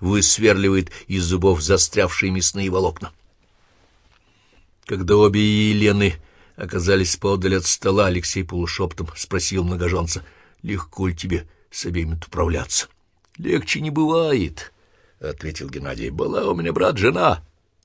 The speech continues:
Нина. Она здесь же в кафе бухгалтершей работала, умерла. Тут ты одна Лена и другая Лена на меня глаза лупит.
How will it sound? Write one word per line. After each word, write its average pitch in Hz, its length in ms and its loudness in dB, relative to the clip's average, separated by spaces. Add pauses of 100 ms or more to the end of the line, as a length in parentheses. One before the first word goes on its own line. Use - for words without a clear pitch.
Нина. 151 400 2 (640)
Она - 220 0
здесь 98 320 4
же 90 200 2
в - 80 -8
кафе 98 460 0 (360)
бухгалтершей 87 600 -2
работала, 78 400 -2
умерла. 95 500 -2 (960)
Тут 226 320 -6
ты 214 160 4
одна 208 380 4
Лена 208 320 6
и 196 120 2
другая 180 440 6
Лена 180 240 4
на 165 140 0
меня 165 240 2
глаза 127 340 6
лупит. - 380 -2